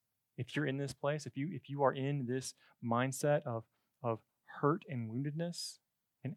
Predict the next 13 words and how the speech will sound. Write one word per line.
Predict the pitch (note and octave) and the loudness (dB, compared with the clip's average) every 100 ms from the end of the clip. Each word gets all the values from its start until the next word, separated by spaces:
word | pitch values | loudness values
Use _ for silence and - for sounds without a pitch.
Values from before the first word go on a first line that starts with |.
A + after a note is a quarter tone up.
| - | -2
anger | D3+ D#3+ D#3+ E3+ | -2 0 -4 -6
and | B2+ G2+ - | -10 -8 -4
bitterness, | D3 E3+ F3+ F#3 - - _ _ _ _ _ _ _ _ _ _ _ - | -4 -4 -6 -8 -10 -14 _ _ _ _ _ _ _ _ _ _ _ -4
maybe | D#3+ G3+ | 0 4
even | A3+ G3+ | 6 6
you | F3+ | 6
being | C3 C#3+ F#3 | 4 2 2
here | C#3+ B2+ | 2 2
today | A#2+ A2+ | 2 2
is | A2 | 2
God | C3 D3+ | 2 2
asking | D#3 D3 - C3 | 0 -2 0 -2
you, | A2+ C3+ | -2 -4